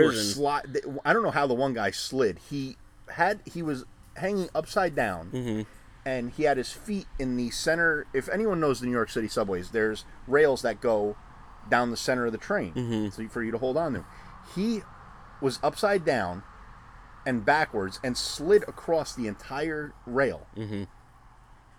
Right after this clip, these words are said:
Speaker 1: It was really amazing.
Speaker 2: Yeah, it was. It really was.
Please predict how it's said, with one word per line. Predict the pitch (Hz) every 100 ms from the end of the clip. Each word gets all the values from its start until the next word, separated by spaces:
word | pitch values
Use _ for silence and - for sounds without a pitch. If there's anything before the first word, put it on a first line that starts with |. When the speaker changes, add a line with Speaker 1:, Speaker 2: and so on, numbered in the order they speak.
| - -
Speaker 1:
It | 185
was | 160
really | 143 160 123
amazing. | 113 143 131 78 -
Speaker 2:
Yeah, | 117 110
it | 107
was. | 107 101 92 - -
It | 120
really | 123 127 120
was. | 107 107 101 -